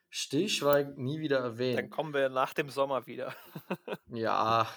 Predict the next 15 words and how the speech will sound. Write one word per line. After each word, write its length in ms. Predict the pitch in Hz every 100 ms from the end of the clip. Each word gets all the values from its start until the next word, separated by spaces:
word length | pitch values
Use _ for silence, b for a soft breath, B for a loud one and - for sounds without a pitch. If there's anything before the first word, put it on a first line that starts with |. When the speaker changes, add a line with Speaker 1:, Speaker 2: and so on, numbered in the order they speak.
| -
Speaker 1:
dann 160 | - 113
ist 200 | 113 -
das 120 | 110 -
vorbei. 500 | 107 113 131 139 139
Dann 160 | - 113
begraben 420 | 117 98 101 107
wir 60 | 107
dieses 240 | 113 110
Projekt 360 | - 110 127 131
und 60 | 151
machen 220 | 160 170
nur 140 | 180
noch 180 | 185 -
Legendenelfs. 800 | 143 147 151 113 110 127 139 - B B B B B _
Ähm, 800 | 123 123 127 123 123 123 123 -